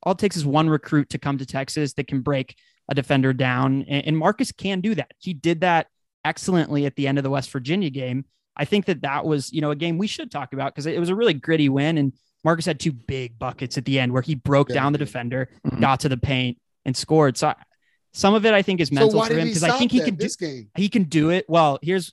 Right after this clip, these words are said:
Speaker 1: here's another thing I wanted to bring up. In conference play, we've only won, we've only been able to string along three wins in a row before we've lost a game.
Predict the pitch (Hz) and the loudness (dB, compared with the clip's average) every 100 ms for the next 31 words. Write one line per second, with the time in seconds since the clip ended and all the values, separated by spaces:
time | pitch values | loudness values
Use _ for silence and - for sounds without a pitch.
0 | - 160 165 143 143 147 147 139 135 135 | -8 -4 -2 -2 -2 -2 -2 -4 -4 -6
1 | 131 131 131 123 _ _ _ _ _ - | -6 -6 -6 -8 _ _ _ _ _ -4
2 | 160 170 160 160 160 185 185 - 202 175 | 0 0 0 -2 -2 -4 -8 -4 -4 -2
3 | 151 165 156 147 147 143 147 151 175 190 | -2 -2 -2 -2 -2 -4 -6 -4 -4 -4
4 | 170 160 143 - - 151 147 139 135 135 | -4 -4 -6 -8 -6 -4 -2 -2 -2 -4
5 | 123 - - 139 151 139 135 131 127 123 | -6 -12 -6 0 2 4 2 0 -4 -6
6 | 123 113 143 - 123 120 - 113 - 131 | -6 -6 -8 -4 -4 -6 -10 -12 -10 -10
7 | 117 - | -12 -18